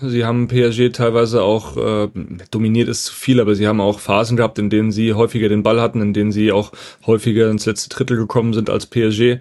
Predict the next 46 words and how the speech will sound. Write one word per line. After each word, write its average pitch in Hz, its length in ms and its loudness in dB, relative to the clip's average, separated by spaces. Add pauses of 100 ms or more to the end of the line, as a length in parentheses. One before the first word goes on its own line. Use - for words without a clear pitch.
(360)
P 110 160 2
S 107 80 2
G 113 180 4
für 117 140 -2
mich 117 180 2
sogar 113 260 2
ein 113 60 2
bisschen 113 800 -2 (220)
eher 127 180 4
einen 120 80 -2
schlechten - 360 -2
Tag 156 200 2
gehabt. 160 460 -2 (140)
Aber 101 180 0
das 107 140 -2
ist 110 140 -8
dann 117 80 2
auch 107 120 2
die 107 120 -4
Stärke 120 320 2
von 123 140 0
der 117 100 2
Mannschaft, 120 380 0
an 120 80 0
so 110 60 2
einem 110 100 2
schlechten 120 340 -2
Tag, 117 360 0
äh, 117 100 2
dann 110 160 0
auch 110 140 0
mal 110 260 2
das 107 100 -2
Spiel 120 220 -4
zu 113 140 -4
ziehen 127 300 0
und 123 40 4
am 107 100 2
Ende 110 200 2
dann 110 120 2
auch 104 120 2
zwei 113 240 -2
zu 123 120 -4
null 113 140 0
zu 104 160 -4
gewinnen. 123 320 0